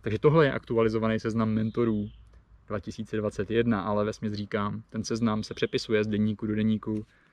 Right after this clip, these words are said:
a mám tam i ty lidi, který už teďka nesleduju.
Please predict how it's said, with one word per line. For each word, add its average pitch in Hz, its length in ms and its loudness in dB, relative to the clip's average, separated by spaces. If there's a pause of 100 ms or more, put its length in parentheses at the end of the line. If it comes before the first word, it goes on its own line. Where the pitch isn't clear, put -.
(320)
a 120 40 -2
mám 117 180 2
tam 120 160 0
i 123 100 -2
ty - 80 -4
lidi, 107 280 -2
který 104 760 -2 (1600)
už 180 220 2
teďka 120 280 -4
nesleduju. 98 540 -4